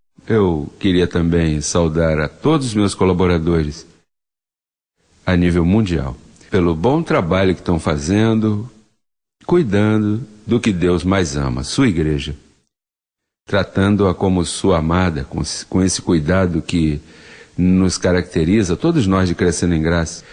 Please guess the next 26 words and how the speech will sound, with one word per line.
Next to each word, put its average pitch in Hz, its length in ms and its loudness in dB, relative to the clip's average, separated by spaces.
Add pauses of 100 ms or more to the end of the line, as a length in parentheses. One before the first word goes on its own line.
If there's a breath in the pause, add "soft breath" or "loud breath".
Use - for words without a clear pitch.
(140)
que 95 120 0
amamos 104 460 2
e 101 40 2
respeitamos 104 640 0
a 85 60 0
congregação, 82 840 0 (440)
nos 95 120 0
dirigimos 90 600 0
a 82 120 0
ela 85 240 2
com 82 140 -4
respeito, 120 560 -2
como 208 200 -2
ela, 170 200 0
como 175 280 -4
que - 160 -2
é, 120 220 0
né? 139 220 -4 (640 soft breath)
Escolhida 95 600 0
e 87 40 -2
predestinada, 87 880 0
deuses 82 720 0
em 82 140 0
vaso 85 320 0
de 73 100 -6
barro, 85 440 0